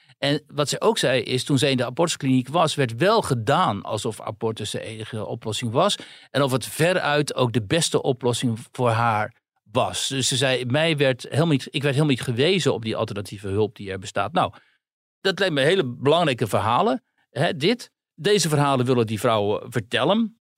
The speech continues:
eh, in die week van het leven. Dus ik dacht, ik teken dat maar eens op. En op deze manier, vind ik, kun je daar ook mee omgaan. In plaats van bij voorbaat al over die, over die vrouwen, eh, over het verhaal eigenlijk heen te schreeuwen, zoals die, die, die ordinaire D J's.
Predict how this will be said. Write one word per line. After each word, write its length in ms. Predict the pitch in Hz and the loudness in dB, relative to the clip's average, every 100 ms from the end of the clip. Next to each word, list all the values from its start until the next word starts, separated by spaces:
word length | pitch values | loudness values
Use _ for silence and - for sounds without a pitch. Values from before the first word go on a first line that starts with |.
| _ | _
eh, 240 | - 135 - | -2 -2 0
in 100 | 175 | 0
die 140 | 160 | 2
week 220 | 151 151 - | 2 2 2
van 120 | 147 | 0
het 140 | 143 | 2
leven. 300 | 131 165 165 | 2 2 2
Dus 140 | 151 123 | 0 -2
ik 100 | 127 | 0
dacht, 220 | 123 117 | -2 -2
ik 100 | 117 | -4
teken 280 | 131 117 113 | -2 -2 -2
dat 140 | 107 | -4
maar 160 | 107 101 | -4 -6
eens 140 | 101 | -4
op. 240 | - 196 - _ _ _ _ _ _ _ _ | -2 -2 -4 _ _ _ _ _ _ _ _
En 160 | - 196 | -2 0
op 180 | 180 156 | 0 4
deze 300 | 208 214 160 | 4 6 6
manier, 420 | 143 113 123 139 - 123 | 6 6 4 2 -4 -20
vind 340 | - 160 117 | -2 -2 0
ik, 260 | 139 135 - | -4 -4 -10
kun 140 | - 175 | 2 4
je 120 | 143 | 6
daar 180 | 117 113 | 4 2
ook 180 | 208 202 | 2 2
mee 160 | 147 | 4
omgaan. 560 | 120 113 - 101 117 156 _ _ | 4 2 -2 -4 -2 -6 _ _
In 160 | - 175 | -6 0
plaats 260 | 180 170 - | 2 2 2
van 320 | 147 131 135 | 0 0 0
bij 180 | 131 120 | 0 4
voorbaat 500 | 190 208 160 123 - | 4 6 4 0 0
al 440 | 120 123 123 117 | 0 2 2 0
over 240 | 135 127 | 0 2
die, 200 | 120 123 127 127 - | 0 -2 -4 -12 0
over 300 | 131 113 120 | 0 0 0
die 340 | 120 117 104 | 0 -2 -6
vrouwen, 440 | - 143 123 120 113 | -2 2 4 2 0
eh, 100 | 135 | -2
over 140 | 135 | 0
het 100 | 135 | 0
verhaal 320 | - 160 180 143 | 2 4 4 2
eigenlijk 180 | 131 | 2
heen 140 | 147 226 | 2 2
te 80 | 156 | 0
schreeuwen, 540 | - 151 127 120 127 | 0 2 2 4 4
zoals 220 | 139 123 | 2 2
die, 300 | 127 113 113 | 0 -2 -4
die, 240 | 135 120 113 | -4 -4 -2
die 180 | 117 120 | -2 -2
ordinaire 500 | 123 127 139 127 117 | 0 2 2 2 0
D 260 | 151 208 | 0 0
J's. 440 | 131 117 170 - | 0 0 -2 -6